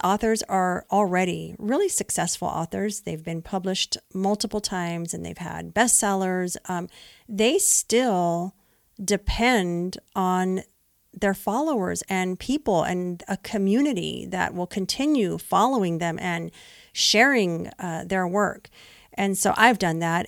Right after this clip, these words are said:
And actually, one of the book, uh, launch clubs that I'm a part of, I'm using,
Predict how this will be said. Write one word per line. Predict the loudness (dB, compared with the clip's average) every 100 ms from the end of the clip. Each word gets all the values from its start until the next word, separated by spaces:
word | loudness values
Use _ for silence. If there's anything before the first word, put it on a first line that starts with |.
| -4
And | -4 -4 -8 _ _
actually, | 2 4 2 -4 -4 -6 -8 _ -6
one | 2 2
of | 4 0
the |
book, | -2 0 -2 -2 -18 _ -6
uh, | -4 -2
launch | 0 0 -2
clubs | -4 -2 -2 -2
that | -4
I'm | -4
a | -8
part | -2 0 2
of, | 2 0 -6 -20 -20 _ _ _ _ _ _ _ _ _ _ _ _
I'm | 2 4
using, | 4 4 2 0 -4 -6